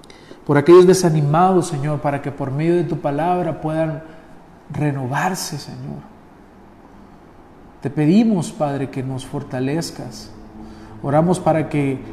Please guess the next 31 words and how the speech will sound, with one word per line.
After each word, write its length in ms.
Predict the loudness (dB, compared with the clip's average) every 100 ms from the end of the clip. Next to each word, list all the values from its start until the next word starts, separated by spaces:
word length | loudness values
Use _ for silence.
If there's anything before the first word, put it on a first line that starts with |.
| -10
cua-, 180 | -8 -6
en 140 | -6 -2
medio 260 | 4 6
de 60 | 6
este 220 | 4 0
confinamiento, 920 | 0 -2 -2 -4 -4 -2 0 0 -2
Señor, 380 | -6 -6 -6 -6
podamos 420 | -4 -4 -4 -4
aprovechar 440 | -4 -2 -4 -2 -2
el 140 | -2
tiempo 360 | 0 -2 0 -4
y 20 |
podamos 380 | -4 -6 -6 -8
crecer. 480 | -8 -8 -8 -8 -10 -14 -20 -20 -20 -20 -20 -20 -20 -20 -20 -20 -20 -20 -20 -20 -20 -16
Te 80 | -8
pedimos, 500 | 2 4 6 4 0
Señor, 340 | -4 -4 -6
por 200 | -6 -8
nuestras 420 | -6 -8 -8 -8 -4
vidas. 480 | -4 -6 -10 -16 -20 -20 -20 -12
Oramos 300 | -4 -2 -2
por 160 | -4 -2
la 60 |
iglesia 380 | 0 2 2 0
de 100 | -4
Chalate, 600 | -4 -2 0 0 -2 -8 -8 -20 -20 -20 -20 -20 -20 -20 -20 -20 -20 -20 -20 -20 -20 -20 -20
por 120 | -18 -18 -20 -20 -20 -20 -20 -20 -20 -20 -10
la 100 | -4
iglesia 320 | 0 0 2
de 60 | 0
Chalatenango. 760 | 2 0 -2 -4 -4 -2 -2